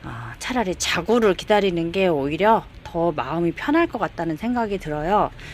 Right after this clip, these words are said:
그래서 <laughs> 지인한테 허락을 받고 <laughs> 제가 요거 오늘 적심을 하겠습니다. 아, 아, 이것만 보면 너무 마음이 아픈 거죠. 어쩜 이렇게 쉽게, 아우, 그 짧은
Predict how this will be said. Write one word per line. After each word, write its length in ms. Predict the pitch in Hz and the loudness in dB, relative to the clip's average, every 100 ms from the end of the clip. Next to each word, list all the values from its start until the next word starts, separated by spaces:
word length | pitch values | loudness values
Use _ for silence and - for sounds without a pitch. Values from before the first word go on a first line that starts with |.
| - - | -16 -8
그래서 200 | 185 208 | -4 0
<laughs> 240 | 226 160 | 0 -2
지인한테 760 | - 196 196 208 185 185 220 202 | -4 0 2 4 2 2 4 4
허락을 440 | 180 330 311 254 | 4 4 4 2
받고 640 | 226 - 147 - 170 185 311 - - - - - - | 0 0 -2 0 2 6 6 4 -6 -8 -8 -2 2
<laughs> 540 | 440 403 381 330 - | 2 2 0 -4 -6
제가 340 | - 180 180 | -8 0 0
요거 260 | 160 165 165 | 2 2 2
오늘 280 | 160 160 156 | 2 0 0
적심을 480 | - - - 156 151 | -4 -6 -4 -2 -4
하겠습니다. 640 | 160 180 - 160 147 160 - - - - - - - - - - - - - - | -4 -4 -4 -6 -6 -6 -8 -14 -16 -16 -16 -16 -18 -18 -12 -10 -10 -14 -18 -10
아, 200 | 185 180 165 - - - - - - - - | -6 -4 -6 -10 -16 -20 -20 -20 -16 -16 -6
아, 240 | - 254 247 | 4 6 6
이것만 340 | 226 262 269 254 | 6 6 6 6
보면 260 | 247 240 | 4 2
너무 200 | 196 208 | 2 2
마음이 320 | 220 185 196 | 4 4 6
아픈 300 | 190 165 262 247 | 4 4 2 2
거죠. 720 | 247 226 208 208 208 196 175 | 2 2 2 2 2 0 -4
어쩜 220 | 202 262 | 0 2
이렇게 640 | 202 220 - 220 202 214 208 | 2 0 4 6 8 8 6
쉽게, 720 | 349 - - 220 220 214 185 - - - - - - - | 2 -2 4 6 8 6 4 -2 -20 -20 -20 -20 -4 6
아우, 400 | 262 285 277 240 - - - - | 8 8 4 -2 -14 -20 -20 0
그 200 | 254 262 | 2 6
짧은 540 | 339 359 330 320 269 | 6 4 4 2 2